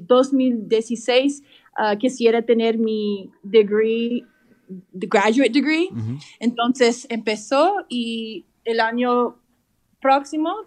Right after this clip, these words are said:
Speaker 1: tenía mi degree. <laughs>
Speaker 2: Ah, ok, súper. Sí, me acuerdo muy bien cuando estabas peleando y estudiando a la misma vez. Obviamente debió ser, eh, te-, un, un horario muy ocupado para ti.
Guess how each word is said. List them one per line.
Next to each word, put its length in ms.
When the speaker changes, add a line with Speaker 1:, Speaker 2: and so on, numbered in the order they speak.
Speaker 1:
tenía 320
mi 420
degree. 400
<laughs> 200
Speaker 2:
Ah, 280
ok, 180
súper. 420
Sí, 220
me 80
acuerdo 340
muy 160
bien 280
cuando 240
estabas 360
peleando 720
y 200
estudiando 580
a 60
la 80
misma 360
vez. 320
Obviamente 420
debió 220
ser, 320
eh, 680
te-, 200
un, 240
un 160
horario 400
muy 180
ocupado 540
para 180
ti. 300